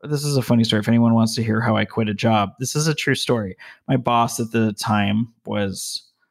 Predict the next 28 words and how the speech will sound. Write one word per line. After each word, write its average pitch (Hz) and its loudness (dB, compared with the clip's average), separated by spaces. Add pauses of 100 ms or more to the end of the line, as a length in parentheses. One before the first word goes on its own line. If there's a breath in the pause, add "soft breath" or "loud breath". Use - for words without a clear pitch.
(120)
um, 110 0
it 104 0
was 131 2
a 151 4
nursing 120 2
organ-, 110 2
nur-, 123 0
an 123 0
organization 131 4
for 123 2
nurses, 110 0
a 113 4
really 113 4
big 113 2
organization. 104 -2
And 113 6
my 123 6
boss, 113 2
who 120 0
I 110 4
was 113 0
working 127 4
with, 110 2 (380 loud breath)
was 117 2
in 127 4
her 123 4
late 117 0
seventies. 107 0